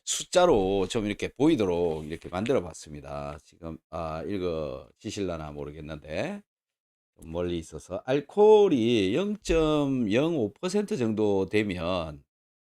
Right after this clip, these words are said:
우리가 이게 이제 많이 술이 좀 취해 있는 그런 상태고,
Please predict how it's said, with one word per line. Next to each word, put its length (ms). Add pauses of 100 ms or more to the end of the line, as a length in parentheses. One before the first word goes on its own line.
(420)
우리가 280
이게 520
이제 320
많이 340
술이 320
좀 240
취해 300
있는 220
그런 200
상태고, 580